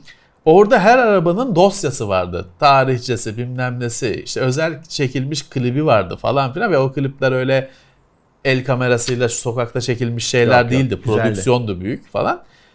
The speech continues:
Speaker 1: Nefis bir şeydi.
Speaker 2: Öyle.
Speaker 1: E, yine belki böyle bir tat alınabilir.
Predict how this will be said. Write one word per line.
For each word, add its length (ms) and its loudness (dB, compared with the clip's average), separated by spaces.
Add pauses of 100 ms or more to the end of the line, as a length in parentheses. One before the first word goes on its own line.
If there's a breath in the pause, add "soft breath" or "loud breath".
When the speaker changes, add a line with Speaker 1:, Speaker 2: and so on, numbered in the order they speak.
(240 soft breath)
Speaker 1:
Nefis 400 4
bir 60 -6
şeydi. 380 -4 (160)
Speaker 2:
Öyle. 240 -4 (520 soft breath)
Speaker 1:
E, 60 2
yine 340 0
belki 340 -2
böyle 340 0
bir 100 -6
tat 240 0
alınabilir. 800 -2